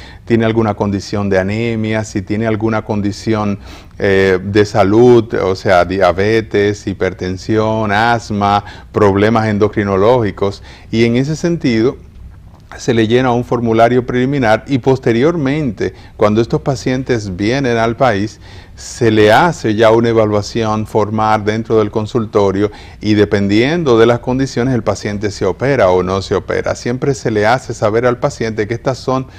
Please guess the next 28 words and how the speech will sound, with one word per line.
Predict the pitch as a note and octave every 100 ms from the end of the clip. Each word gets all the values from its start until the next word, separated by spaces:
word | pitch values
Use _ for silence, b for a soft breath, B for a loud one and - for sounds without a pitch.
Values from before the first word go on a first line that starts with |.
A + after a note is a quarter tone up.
| B B -
eh, | G#2 G#2 G#2+ G#2 - A2+
contactos | - B2 A2 D3 E3 - C3+
preliminares, | B2 A#2 A2 F#2+ G#2 B2+ G2+ -
pero | G#2 G2+
al | G2+
fin | - A#2+
y | C3+
al | C3
cabo | C#3+ D3+
la | B2+
evaluación, | A2 G#2 G#2 G#2 - C#3 C#3+ D3 B B B -
eh, | G#2
frente | G2+ - A#2+ C3+ C#3+
a | A#2+
frente | - C3+ C#3+ A2 G#2+
es | A#2
lo | B2+ A#2
que | A2+
va | G#2+ A#2+
a |
determinar | B2 A2 A2+ G#2 G#2 A#2 A2+ F#2 - B B - - - - - -
si | - A#2+ G#2+
eres | B2
un | B2+
candidato | B2+ A#2+ A2 G#2 D3 C#3
para | G2+ G2+
una | G#2 A2+
cirugía | A2 A2+ G2+ A2 C#3 G#2+